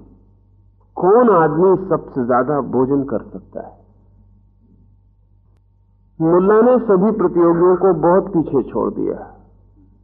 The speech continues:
कोई बीस रोटी पर रुक गया, कोई पच्चीस रोटी पर रुक गया, कोई तीस रोटी पर रुक गया। फिर लोग घबराने लगे, क्योंकि मुल्ला पचास रोटी पे चल रहा था और लोग रुक गए थे। तो लोगों ने कहा, "मुल्ला, अब तुम जीत ही गए हो,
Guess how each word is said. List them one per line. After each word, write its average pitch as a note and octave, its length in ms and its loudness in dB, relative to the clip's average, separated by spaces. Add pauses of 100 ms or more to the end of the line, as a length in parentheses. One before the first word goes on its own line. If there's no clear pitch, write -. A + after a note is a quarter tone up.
(480)
कोई D#3 160 2
बीस F#3 400 -2
रोटी C3+ 300 0
पर B2+ 140 -2
रुक A#2 180 0
गया, B2 340 2
कोई B2+ 180 0
पच्चीस C#3 540 -6
रोटी A#2 280 -2
पर A2+ 120 -4
रुक A2 120 -2
गया, A#2 300 -2
कोई A#2+ 220 -2
तीस C#3 340 -4
रोटी A2 240 -4
पर G#2+ 140 -10
रुक G#2+ 140 -6
गया। A2+ 280 -4 (640)
फिर B2+ 100 -2
लोग E3 320 0
घबराने D#3 400 2
लगे, C#3+ 300 2
क्योंकि C3+ 280 -4
मुल्ला D#3 360 2
पचास C#3+ 460 -4
रोटी A#2+ 240 -2
पे G#2+ 140 -6
चल A2 200 -6
रहा A#2 200 -4
था A#2+ 120 -10
और B2 160 0
लोग D3 260 0
रुक D#3+ 160 -2
गए B2 240 -2
थे। - 220 -16 (500)
तो D3 60 -2
लोगों G#3 300 4
ने A#3+ 100 4
कहा, G#3+ 160 0
"मुल्ला, A#3 360 2
अब A3 160 -2
तुम G#3 240 2
जीत A3 300 -2
ही C#3+ 120 2
गए A2 200 0
हो, - 360 -8